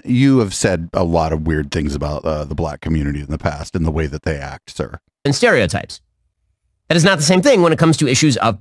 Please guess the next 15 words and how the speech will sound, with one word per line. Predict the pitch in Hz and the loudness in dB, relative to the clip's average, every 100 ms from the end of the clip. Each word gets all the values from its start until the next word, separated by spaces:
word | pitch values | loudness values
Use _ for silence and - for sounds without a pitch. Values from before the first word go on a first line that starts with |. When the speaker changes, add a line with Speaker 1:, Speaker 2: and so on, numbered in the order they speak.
| - | -4
Speaker 2:
sexual | - 131 147 | -2 2 2
orientation, | 110 117 139 220 110 69 | 2 4 4 4 2 -2
which | 85 | -2
is | 117 | 0
about | 127 - | 0 2
interior | 131 - 185 175 160 | 0 4 4 4 2
feeling. | 143 151 185 - _ - | 2 2 2 -2 _ -4
It | 120 | 0
is | |
about | 131 - | 0 2
behavior | 117 160 156 170 | 2 4 4 4
in | 131 | 4
the | 147 | 4
real | 131 123 | 4 4
world. | 120 170 196 | 4 2 0